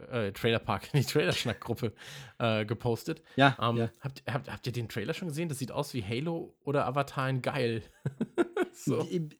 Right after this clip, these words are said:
Speaker 2: mich stört halt ein bisschen, ein paar Sachen stören mich halt dran. Ich hatte es, äh, ähm, äh, schon, schon in Krempelcast tatsächlich auch erzählt, ähm, deshalb will ich's jetzt gar nicht so weit auswalzen. Ich find, so ein bisschen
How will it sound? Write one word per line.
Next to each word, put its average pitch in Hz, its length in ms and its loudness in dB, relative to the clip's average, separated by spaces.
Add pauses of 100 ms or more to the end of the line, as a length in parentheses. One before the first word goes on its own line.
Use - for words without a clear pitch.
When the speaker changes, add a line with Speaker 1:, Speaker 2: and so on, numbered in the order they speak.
(260)
Speaker 2:
mich 147 360 6
stört 196 260 10
halt 190 140 6
ein 139 200 4
bisschen, 160 280 4
ein 143 40 4
paar 151 160 6
Sachen 165 220 2
stören 147 240 4
mich 160 140 4
halt 120 120 2
dran. 113 140 2
Ich 113 80 -2
hatte 135 120 2
es, - 140 -8
äh, 120 320 4
ähm, 110 200 0 (300)
äh, 120 140 4
schon, 123 280 2
schon 123 220 2
in 117 420 2
Krempelcast 135 540 0
tatsächlich 131 280 0
auch 139 160 -2
erzählt, 147 520 2
ähm, 123 260 2
deshalb 120 260 0
will 123 60 0
ich's 123 100 -2
jetzt 127 120 -4
gar 120 100 0
nicht 123 100 0
so 135 80 0
weit 120 160 2
auswalzen. 131 460 0
Ich - 80 -8
find, 151 160 4
so 175 80 4
ein 135 80 2
bisschen 190 420 4